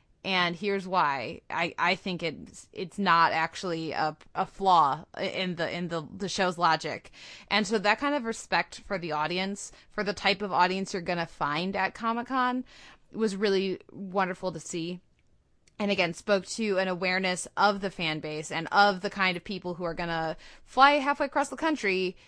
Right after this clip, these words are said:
to hang out with, uh, fellow fans of things. Normally, I, I don't see that kind of s-, really specific nitpicking kind of questions in the fan Q and A's. Um, the, the, the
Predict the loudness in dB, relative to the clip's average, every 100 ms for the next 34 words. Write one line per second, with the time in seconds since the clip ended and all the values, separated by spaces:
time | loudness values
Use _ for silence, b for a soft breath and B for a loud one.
0 | b -6 -2 2 4 4 2 0 -2 -6
1 | -10 -8 -8 2 4 6 2 0 0 2
2 | -2 -2 -2 -2 -4 -6 -6 -12 B B
3 | B -4 2 4 4 4 0 0 2 2
4 | 0 -4 0 2 0 -4 -4 -4 0 0
5 | 0 -4 -4 -2 -4 -8 -18 -16 -14 -12
6 | -6 0 0 0 -6 -8 -6 -6 -6 -4
7 | -4 -6 -8 -8 -8 -4 -4 -4 -4 -4
8 | -6 -4 -4 -4 -4 -2 0 -2 -6 -4
9 | -2 -2 -4 -2 -4 -4 -4 -4 -2 -2
10 | -4 -6 -12 B B B B -4 0 0
11 | 0 -6 -14 _ _ -2 0 2 0 -2
12 | -4 -2 -2